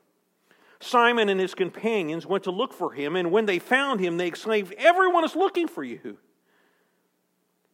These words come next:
And Jesus replied, 'Let us go somewhere else,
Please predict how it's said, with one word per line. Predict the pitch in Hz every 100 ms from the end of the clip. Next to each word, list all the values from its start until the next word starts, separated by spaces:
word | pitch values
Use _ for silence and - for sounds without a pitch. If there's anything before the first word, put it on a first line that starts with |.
| _ -
And | 175 175
Jesus | 208 226 233 208 196 -
replied, | 156 - 143 123 110 113 110 113 _ _ _ _ _ _
'Let | 240 226
us | -
go | 151
somewhere | - 120 107 101
else, | 110 - -